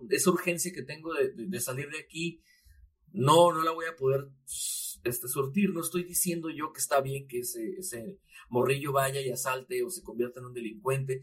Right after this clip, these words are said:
sino que delinque precisamente porque tiene el ambiente, o lo que le llaman el caldo de cultivo perfecto para que se dé esa tormenta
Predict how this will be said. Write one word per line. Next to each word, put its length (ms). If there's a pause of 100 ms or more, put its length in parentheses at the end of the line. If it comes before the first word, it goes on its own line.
(160)
sino 300
que 140
delinque 500
precisamente 720
porque 540 (1080)
tiene 500
el 140
ambiente, 840 (260)
o 180
lo 140
que 100
le 120
llaman 220
el 120
caldo 260
de 100
cultivo 520
perfecto 520
para 180
que 80
se 160
dé 140
esa 220
tormenta 600